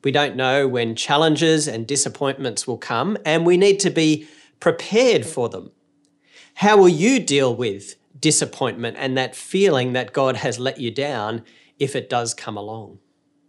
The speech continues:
Or maybe you're someone who's not yet a follower of Jesus, and frankly, all of this talk about God letting people down is making you a little bit nervous, 'cause one of your <laughs> questions is, "Can I trust God with my life?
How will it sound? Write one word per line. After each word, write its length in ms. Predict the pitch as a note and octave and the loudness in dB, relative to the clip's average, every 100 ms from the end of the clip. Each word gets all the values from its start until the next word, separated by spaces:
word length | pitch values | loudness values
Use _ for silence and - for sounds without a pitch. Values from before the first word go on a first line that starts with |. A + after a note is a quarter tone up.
| _ _ _ _ _ _ _ _ _ - - | _ _ _ _ _ _ _ _ _ -8 4
Or 100 | G3+ | 6
maybe 480 | B3+ D4+ G#3 F3 - | 6 6 6 4 2
you're 200 | F3+ F#3 | 2 2
someone 280 | F#3 E3+ | 4 4
who's 200 | E3 D#3+ | 4 2
not 180 | E3 F3+ | 2 0
yet 240 | D3 F#3+ F#3+ | 2 4 4
a 60 | |
follower 460 | - D#3+ C#3+ C3+ C3 | 2 2 4 4 2
of 120 | A#2+ | 0
Jesus, 720 | - B2 C3 F#3+ D4+ - - - - - | -2 0 2 2 2 0 -2 -8 -20 -14
and 200 | - D#3+ | -2 -2
frankly, 840 | D#3+ A#3+ D4+ - D3+ B2+ D#3 A3+ - _ _ | 4 2 2 0 0 2 0 -2 -8 _ _
all 200 | - A#3+ | 4 6
of 100 | C4 | 6
this 180 | A#3 A3+ | 4 2
talk 280 | - A3+ G#3+ | 4 2 4
about 340 | E3 F3+ E3 | 4 4 2
God 240 | F3 F#3 F3+ | 4 4 4
letting 240 | G3+ G3 | 2 2
people 260 | F#3+ F#3 D#3+ | 2 0 2
down 280 | F#3 F#3+ E3 | 2 2 2
is 100 | D#3 | 2
making 300 | F3 G3 F3+ | 2 4 2
you 120 | D#3+ | 4
a 40 | |
little 200 | D#3+ F3 | 4 4
bit 200 | E3+ G3 | 4 2
nervous, 480 | E3+ A3 C4+ B2+ - | 4 4 4 2 0
'cause 200 | - D3+ | 0 2
one 140 | F#3+ | 2
of 100 | A3+ | 4
your 140 | G#3 G3 | 4 2
<laughs> 120 | - | 2
questions 500 | A3+ - - E3+ - | 2 2 4 2 2
is, 280 | C3 D#3+ - - - - | 2 2 -2 -10 -20 -2
"Can 180 | F3+ | 2
I 100 | F3+ | 4
trust 640 | G#3 - - C#4 D#4+ - - | 2 0 2 2 2 0 0
God 400 | C#3+ A#2+ A2+ - - | 2 2 -2 -10 -14
with 220 | - C3+ | -4 -2
my 180 | B2+ A#2+ | 0 -2
life? 800 | A2+ A2 F#2+ G#2 - - - - | 0 -4 -6 -10 -14 -14 -16 -18